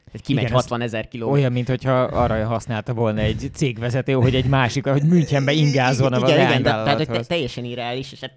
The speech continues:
Speaker 1: nem is tudom, tehát valakinek a gerincoszlopa az megsemmisülhetett, mert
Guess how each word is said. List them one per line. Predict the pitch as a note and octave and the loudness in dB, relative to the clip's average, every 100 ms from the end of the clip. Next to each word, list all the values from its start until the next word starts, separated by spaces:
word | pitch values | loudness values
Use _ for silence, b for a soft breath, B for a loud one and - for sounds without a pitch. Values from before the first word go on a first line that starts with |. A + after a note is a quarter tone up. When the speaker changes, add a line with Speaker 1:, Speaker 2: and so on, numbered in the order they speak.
| - | -10
Speaker 1:
nem | D3 C3+ | -6 -6
is | - | -6
tudom, | C3+ G#2+ | -8 -8
tehát | A2 A2 | -12 -10
valakinek | A#2 A2 A#2+ A2+ | -10 -10 -14 -14
a | A2+ - A#2+ | -18 -20 -14
gerincoszlopa | A#2+ A2 - A2 A2+ G2+ G#2+ | -10 -10 -10 -14 -14 -14 -12
az | G#2+ | -10
megsemmisülhetett, | A2+ - G#2 G#2+ A2 G#2+ G2+ A2 | -12 -12 -16 -14 -14 -14 -12 -14
mert | A2 A2+ - | -14 -16 -18